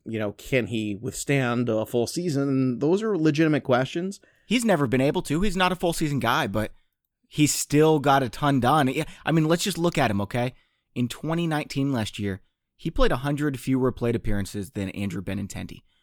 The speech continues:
Speaker 2: who's going, by the way, two hundred and twenty-five picks higher. Braun had ten more homers. He had more stolen bases.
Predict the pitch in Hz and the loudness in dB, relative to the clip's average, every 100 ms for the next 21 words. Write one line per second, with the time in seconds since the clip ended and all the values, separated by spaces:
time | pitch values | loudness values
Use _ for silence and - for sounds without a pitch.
0 | - 131 113 131 127 113 107 104 92 - | -4 -2 2 2 4 2 0 0 -4 -6
1 | - 131 123 - 123 120 123 - 107 - | -4 -2 -2 -2 -2 -2 -4 -4 -6 -8
2 | 117 117 117 - 104 98 107 - 95 87 | -6 -4 -6 -4 -6 -4 -4 -4 -4 -8
3 | - _ _ _ _ 120 135 139 131 117 | -12 _ _ _ _ 0 2 2 0 -2
4 | 123 117 107 98 110 143 175 - _ _ | -2 0 0 -2 -4 -4 -6 -10 _ _
5 | _ 143 151 185 190 - 175 175 156 156 | _ 2 4 6 4 4 2 2 4 2
6 | - 82 - | 0 -8 -16